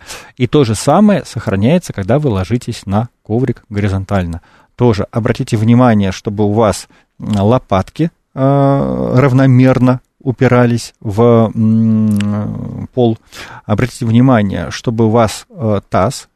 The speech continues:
не был никак перекошен, да. И если вы будете выполнять какие-то упражнения, например, там, подъём ног поочерёдно или вместе, смотрите, чтобы, м, амплитуда движения была равномерной, никуда это не вело ни влево, ни вправо,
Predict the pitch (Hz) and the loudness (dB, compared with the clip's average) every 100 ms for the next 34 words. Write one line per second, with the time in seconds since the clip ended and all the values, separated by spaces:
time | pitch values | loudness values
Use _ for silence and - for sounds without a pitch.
0 | - 131 139 123 123 127 - 127 - - | -2 0 2 2 2 2 2 -2 -2 -16
1 | - 123 120 127 123 - 120 - - 120 | -4 -2 0 -2 -2 -4 -10 -10 -4 0
2 | 151 190 - - - 123 123 156 143 135 | 2 0 -6 -10 -6 0 0 2 2 2
3 | 131 127 120 113 135 139 131 107 - 117 | 2 0 0 0 2 2 4 2 -4 -6
4 | 123 113 101 110 101 110 113 107 113 104 | 0 0 0 -2 -2 0 0 4 2 2
5 | 98 98 104 110 107 92 101 92 110 107 | 0 -2 -2 0 0 0 -6 -4 -4 -2
6 | 110 113 101 98 104 104 - - 101 - | 0 2 2 2 0 0 -4 -6 -6 -2
7 | 104 101 107 95 95 107 101 98 104 98 | -2 2 0 0 -4 -2 -2 0 0 0
8 | - - - - - - 117 110 127 110 | -2 -14 -14 -20 -20 -6 -2 0 2 2
9 | 104 - - 104 101 90 - _ 123 113 | -2 -2 0 2 2 -2 -10 _ -4 -2
10 | 98 110 - 120 - 123 107 98 110 110 | 0 0 0 -2 0 0 0 0 0 2
11 | 107 95 87 101 101 82 - _ 110 104 | 0 0 -2 0 0 0 -4 _ -4 -2
12 | 101 107 110 107 90 95 95 98 110 104 | 0 2 4 2 0 -2 -2 -2 -2 -2
13 | 95 98 101 101 107 107 98 101 98 107 | -2 -2 -2 0 0 2 2 0 2 0
14 | 90 87 95 - 95 92 - | 0 -2 -6 -6 -2 0 0